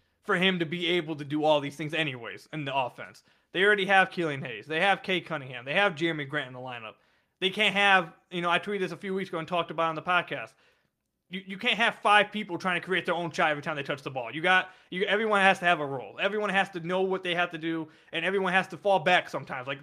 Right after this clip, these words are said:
not everybody can be the ball handler. Not everybody can go out there and create a shot.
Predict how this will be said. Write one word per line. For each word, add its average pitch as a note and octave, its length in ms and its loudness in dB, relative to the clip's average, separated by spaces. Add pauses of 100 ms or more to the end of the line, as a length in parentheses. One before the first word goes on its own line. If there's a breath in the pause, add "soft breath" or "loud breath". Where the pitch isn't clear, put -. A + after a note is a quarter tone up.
(140)
not G3+ 220 -2
everybody G3 360 2
can E3 140 -8
be D#3+ 80 -4
the D3 120 -6
ball C3+ 200 -6
handler. A#2+ 340 -12
Not F#3 220 -2
everybody G3+ 340 2
can D#3+ 120 -12
go E3 80 -2
out E3 180 0
there D#3+ 160 -4
and D3+ 100 -8
create D3+ 280 -6
a C#3 40 -8
shot. A#2+ 340 -8